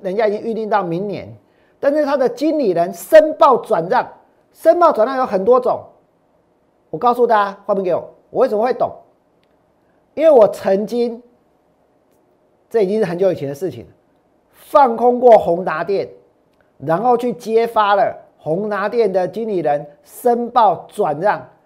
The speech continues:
而且我连名字都讲出来。当然之后我就被找了很多麻烦。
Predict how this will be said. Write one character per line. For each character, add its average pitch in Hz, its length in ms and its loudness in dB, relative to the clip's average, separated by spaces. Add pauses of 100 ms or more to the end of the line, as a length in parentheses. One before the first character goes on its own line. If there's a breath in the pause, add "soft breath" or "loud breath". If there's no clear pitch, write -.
(200 soft breath)
而 196 180 4
且 254 120 0
我 190 140 4
连 185 180 0
名 202 380 -2
字 254 340 -2 (260)
都 226 160 2
讲 175 280 -4
出 185 200 -2
来。 127 180 0 (480)
当 208 120 -6
然 208 120 -4
之 233 220 -4
后 247 80 4
我 175 60 0
就 202 120 -2
被 220 100 -2
找 135 200 -6
了 139 60 -6
很 131 120 -8
多 180 120 -4
麻 170 220 -8
烦。 - 160 -14